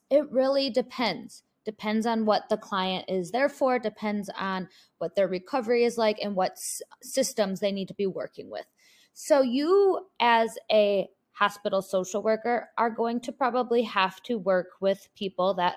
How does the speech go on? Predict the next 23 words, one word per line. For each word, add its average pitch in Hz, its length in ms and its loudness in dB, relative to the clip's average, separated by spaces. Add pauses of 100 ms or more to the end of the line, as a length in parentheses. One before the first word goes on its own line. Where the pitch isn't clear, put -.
are 180 300 -2
from 202 140 -4
disciplines 196 680 -8
other 170 220 -2
than 190 160 -8
social 190 340 -6
work. 131 220 -8 (520)
It's - 200 0
going 269 260 0
to - 100 -14
be 262 220 0
important 226 600 0
that 208 200 0
you 214 600 0
are 196 560 0
working 202 300 -2
in 202 120 -6
the 196 80 -4
best 185 320 -4
interest 180 320 -6
of 185 120 -8
the 143 80 -6
client. 311 420 -2